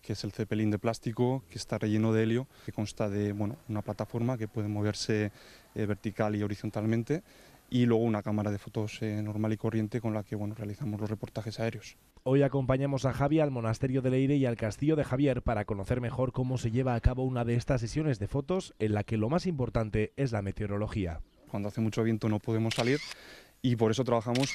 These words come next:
Speaker 1: pues, en colaboración, pues, con un, con un servicio de predicción meteorológica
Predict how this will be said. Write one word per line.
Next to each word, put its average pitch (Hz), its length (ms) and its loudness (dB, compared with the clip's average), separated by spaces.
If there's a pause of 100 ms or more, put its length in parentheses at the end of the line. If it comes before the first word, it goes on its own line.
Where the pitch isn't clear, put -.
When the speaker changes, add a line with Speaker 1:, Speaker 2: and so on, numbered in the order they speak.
(100)
Speaker 1:
pues, 113 240 -2
en 104 300 2
colaboración, 104 520 -4
pues, 113 180 -4
con 110 200 -2
un, 107 200 -2 (140)
con 107 120 -4
un 107 60 -2
servicio 117 320 0
de 117 60 0
predicción 110 320 -4
meteorológica 117 760 0